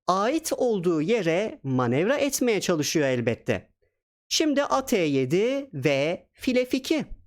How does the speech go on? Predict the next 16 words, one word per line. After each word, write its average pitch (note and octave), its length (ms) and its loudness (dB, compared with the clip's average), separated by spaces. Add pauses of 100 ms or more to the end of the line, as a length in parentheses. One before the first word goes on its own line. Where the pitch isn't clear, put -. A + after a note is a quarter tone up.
(160)
Tabii G3 260 0
ki F3+ 180 0
bu F3 140 0
hamle F3+ 600 0
profilaktik D#3+ 680 0
bir A#3 100 2
hamle. C3+ 520 -2 (300)
Rakibin D3+ 640 0 (140)
at B2+ 140 -6
F D3+ 200 -4
beşine E3+ 380 0
karşı C3 360 0
alınmış C#3 680 -2
bir D3 340 -4 (140)
önlem C3 380 0
hamlesi. B2+ 680 -2